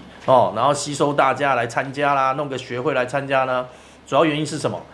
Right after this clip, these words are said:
主要原因就是，这全部都是由我个人，因为照顾我的家庭开始，我就常常呢，开始研究这一些有关能量医学或是中医学的问题。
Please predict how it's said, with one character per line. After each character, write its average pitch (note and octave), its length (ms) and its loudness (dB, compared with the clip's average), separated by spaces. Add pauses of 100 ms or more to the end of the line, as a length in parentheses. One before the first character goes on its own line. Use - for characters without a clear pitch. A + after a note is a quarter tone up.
(120)
主 C3+ 120 -2
要 D3 100 6
原 C3+ 140 0
因 C#3 100 -4
就 C#3 100 -2
是， A#2+ 280 -6 (840)
这 F3+ 180 4
全 D3 500 0
部 F#3 200 2
都 D#3 300 2
是 C#3 460 -4
由 B2 180 2
我 C#3 560 2
个 D3+ 300 4
人， F#2+ 240 -6 (540)
因 E3+ 200 2
为 D#3+ 180 4
照 E3+ 300 4
顾 D#3+ 240 0
我 F#2+ 100 -4
的 G#2 120 -6
家 D3+ 280 4
庭 A2+ 280 -4
开 B2 200 0
始， A#2+ 220 -8 (520)
我 A#2+ 120 0
就 F#3 200 2
常 D3 360 2
常 B2 300 0
呢， B2 260 -2 (340)
开 E3 220 2
始 B2 260 -8
研 A#2+ 240 -2
究 D#3+ 260 2
这 C3+ 120 -4
一 C#3+ 140 0
些 C#3+ 240 -2
有 A2 160 -2
关 B2+ 360 2 (260)
能 B2 180 2
量 D#3 240 4
医 D3+ 100 -4
学 A2+ 240 -8
或 C#3 140 -2
是 C#3+ 100 -8
中 D3 260 -2
医 C#3+ 80 -4
学 A2+ 200 -8
的 G#2+ 100 -4
问 A2+ 220 -2
题。 - 160 -14